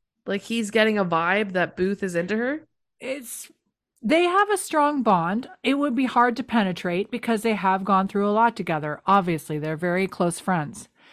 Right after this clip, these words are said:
Speaker 1: Penetrate.
Speaker 2: <sighs> Brittany.
Speaker 1: Kelly's done with me. <laughs>
Speaker 2: Anyway, at the end of the day,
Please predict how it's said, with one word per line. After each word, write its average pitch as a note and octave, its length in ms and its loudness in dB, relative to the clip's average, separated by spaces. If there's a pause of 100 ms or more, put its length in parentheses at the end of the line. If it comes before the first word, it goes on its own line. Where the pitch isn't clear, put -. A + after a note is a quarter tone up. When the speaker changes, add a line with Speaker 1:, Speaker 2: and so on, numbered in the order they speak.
(220)
Speaker 1:
Penetrate. E3+ 680 0 (600)
Speaker 2:
<sighs> - 380 -2 (2000)
Brittany. F#3 440 8 (800)
Speaker 1:
Kelly's G#3 320 4
done F3 200 0
with E3+ 180 -8
me. E3+ 260 -8
<laughs> - 40 -20 (1600)
Speaker 2:
Anyway, A3+ 520 10
at G3 100 6
the B3 120 4
end C#4+ 160 6
of D4 60 4
the C4+ 120 4
day, F3 640 4